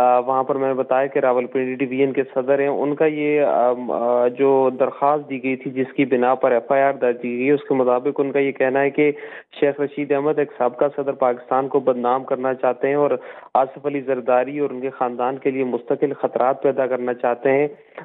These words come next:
और उनका ये भी इल्ज़ाम लगाना था, अ, कहना था कि साजिश की आड़ में साबिक सदर पाकिस्तान पीपल्स पार्टी आसिफ अली जरदारी, उनके ख़ानदान के लिए भी ख-, आसिफ अली जरदारी और बशमूल उनके ख़ानदान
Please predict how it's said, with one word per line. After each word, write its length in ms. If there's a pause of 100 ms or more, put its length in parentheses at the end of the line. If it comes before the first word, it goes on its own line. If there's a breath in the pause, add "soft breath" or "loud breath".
और 260
उनका 240
ये 160
भी 100
इल्ज़ाम 340
लगाना 300
था, 380
अ, 40
कहना 340
था 140
कि 120
साजिश 400 (120)
की 60
आड़ 160
में 120
साबिक 380
सदर 160
पाकिस्तान 520
पीपल्स 220
पार्टी 420 (420 loud breath)
आसिफ 320
अली 120
जरदारी, 460
उनके 180
ख़ानदान 500
के 140
लिए 180
भी 120
ख-, 100
आसिफ 520
अली 140
जरदारी 500
और 100
बशमूल 520
उनके 160
ख़ानदान 460